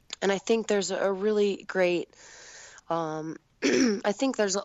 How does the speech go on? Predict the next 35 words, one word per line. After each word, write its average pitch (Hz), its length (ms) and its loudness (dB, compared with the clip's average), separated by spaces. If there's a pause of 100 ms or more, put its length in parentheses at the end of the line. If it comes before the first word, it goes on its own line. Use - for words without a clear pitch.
(140)
a 196 80 2
lot 202 220 0
of 185 80 -10
growth 160 480 -8
that 160 200 -8
stems 165 680 -6
from 165 340 -6
that 143 300 -6 (160)
uncomfortable 156 1200 -4 (400)
bubble, 147 540 -2
right? 147 360 0
So 160 220 -4
I 156 120 2
always 185 240 0
tell 165 200 0
people, 156 360 -2
everyone's 156 480 -4
like, 165 180 -4
"Oh, 226 140 0
you 190 160 0
live 175 240 0
life 160 320 0
on 156 100 0
the 151 160 -4
edge." 143 220 -2
Well, 175 100 -2
I 190 80 4
don't 220 220 -2
really 180 200 0
live 160 220 -2
life 156 260 -2
on 156 120 -8
the 147 160 -10
edge. 143 200 -8
I, 147 300 0